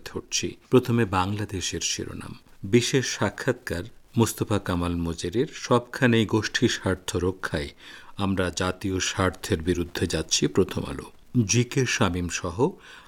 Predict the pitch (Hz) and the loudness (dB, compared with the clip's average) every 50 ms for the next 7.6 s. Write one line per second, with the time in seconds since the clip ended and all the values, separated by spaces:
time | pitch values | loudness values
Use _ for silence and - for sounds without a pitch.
0 | - - 110 113 113 110 107 117 113 117 117 110 98 107 101 107 104 101 - 110 | -4 2 4 6 6 6 4 4 4 4 4 4 4 4 4 4 2 0 -2 -2
1 | 95 92 90 90 92 101 113 113 110 107 101 101 98 98 92 92 87 85 85 82 | -2 0 0 0 2 2 0 0 0 0 0 2 2 2 2 2 2 2 2 0
2 | 82 85 85 82 82 82 92 87 85 85 87 - - 101 - - - 127 135 147 | 0 0 0 0 0 0 0 0 0 0 0 0 0 0 0 2 2 2 4 4
3 | 139 - 90 - - - 85 - - - - - - - - - - - - - | 2 2 0 -2 -4 -4 -6 -4 -4 -6 -6 -6 -8 -10 -16 -20 -20 -6 0 2
4 | 107 104 101 - - - 135 151 196 196 - - - - - - 117 113 - 123 | 2 2 2 0 -2 0 0 0 0 -2 -6 -14 -20 -20 -2 2 2 2 4 2
5 | 113 101 - - 113 95 92 87 - 90 87 87 87 82 78 85 85 82 - - | 0 0 0 0 0 0 0 -2 -2 -2 -2 -2 -2 -2 -2 -4 -4 -4 -6 -8
6 | - 139 165 165 - - - - - - 127 113 - 120 - - - - 120 - | -6 -6 -6 -8 -12 -20 -20 -10 2 2 4 4 4 0 -2 0 0 0 0 -2
7 | - - 87 82 82 85 82 - 85 80 80 78 | -2 -2 -4 -2 -2 -4 -6 -6 -8 -8 -10 -12